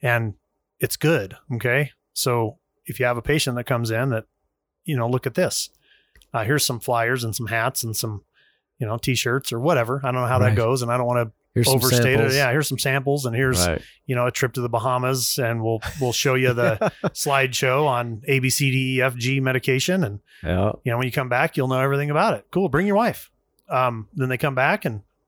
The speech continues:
Speaker 1: click, "Hey, this, this person tells me they're this, this, and this, and that fits the description I was told. You might think about taking this." Read the, read the fine print,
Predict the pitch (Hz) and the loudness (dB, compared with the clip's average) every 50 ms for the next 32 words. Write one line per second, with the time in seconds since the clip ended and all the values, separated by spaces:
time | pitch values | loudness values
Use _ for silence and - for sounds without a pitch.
0 | _ _ _ _ _ _ - 220 247 254 - - 196 247 262 196 196 233 214 - | _ _ _ _ _ _ 0 2 2 2 0 -2 0 0 2 2 0 0 0 -2
1 | - - - _ _ _ _ _ _ _ _ _ _ _ - 196 - - - 160 | -4 -6 -8 _ _ _ _ _ _ _ _ _ _ _ -2 -2 0 0 0 0
2 | 139 - 147 131 - 127 120 120 113 117 131 147 131 117 117 135 139 127 117 113 | 0 0 -2 -2 0 0 0 0 0 0 -2 -2 0 0 0 0 -2 -4 -4 -2
3 | 120 117 - - 147 135 - 151 165 214 233 135 - - 110 110 120 139 139 - | -2 -2 0 -2 -2 -2 -2 -2 -2 0 0 0 -2 -4 -4 -2 -2 -2 -2 -4
4 | - - - 135 147 - - - - 139 123 113 - - - - - - 143 127 | -6 -2 -2 0 0 -2 -4 -4 -2 -2 -2 -2 -2 -2 -2 -2 0 0 0 0
5 | 117 110 104 - 123 117 110 95 - - - - - - - - _ _ _ - | 0 -2 -2 0 0 0 0 -2 -6 -14 -20 -20 -20 -20 -20 -20 _ _ _ -2
6 | 175 233 254 233 - 240 226 220 220 226 220 - 254 269 254 233 160 117 98 98 | 0 0 0 0 0 -2 0 0 0 0 0 0 0 2 2 0 0 -2 -4 -6
7 | - - - _ _ - - _ _ _ _ _ _ _ _ - 170 202 214 170 | -8 -10 -10 _ _ -20 -20 _ _ _ _ _ _ _ _ 0 0 0 2 2
8 | 196 170 135 131 135 139 160 190 220 190 196 196 - 214 220 220 202 - 151 135 | 0 0 0 -2 -2 0 2 2 2 2 0 0 2 2 2 2 0 0 0 2
9 | 139 160 156 | 0 0 -2